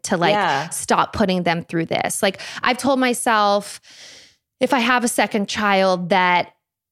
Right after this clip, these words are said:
Speaker 1: I'll probably try to breastfeed, but if it does not go,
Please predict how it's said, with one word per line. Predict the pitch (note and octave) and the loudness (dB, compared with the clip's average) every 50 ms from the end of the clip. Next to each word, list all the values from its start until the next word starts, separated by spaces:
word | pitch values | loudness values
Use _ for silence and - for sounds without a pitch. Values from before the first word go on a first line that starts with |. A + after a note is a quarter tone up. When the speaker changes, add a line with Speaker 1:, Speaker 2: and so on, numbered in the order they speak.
| _ - | _ 0
Speaker 1:
I'll | G3 G3 G3 | 0 0 0
probably | F#3+ - - - - C4+ B3+ B3 B3 C4+ A#3 B3+ A#3+ G#3+ G#3 | 0 -4 -4 -2 0 2 2 2 2 0 0 0 0 -2 -4
try | - - - - - - G3 F#3+ E3+ D#3+ D#3+ E3+ | -6 -8 -8 -8 -6 -2 0 2 2 4 2 2
to | G3 A#3+ | 2 0
breastfeed, | A#3 - B3+ B3+ C4 B3+ - - - D4+ D4+ D4+ D4+ D4+ D4 C#4+ - - _ - | 0 0 0 0 0 -2 -4 -2 -2 0 2 2 2 0 0 -2 -4 -6 _ -4
but | F#3 A#3 A3 G#3 - - | 0 2 2 2 2 0
if | G#3 G#3 - | -2 0 0
it | A3+ G#3+ F3+ - | 0 0 0 0
does | - G#3 G3+ F#3+ G3 | 2 2 2 2 2
not | F#3+ F3+ F#3 F#3 G3 A3 B3 C4+ C4 C4 - _ _ _ G3 F3 | 2 2 4 4 4 4 4 2 0 -2 -8 _ _ _ -6 0
go, | F3 G3 F#3 F3+ F3+ F3+ F#3+ G#3 A3+ B3+ B3+ | 2 4 4 6 6 4 4 4 4 2 0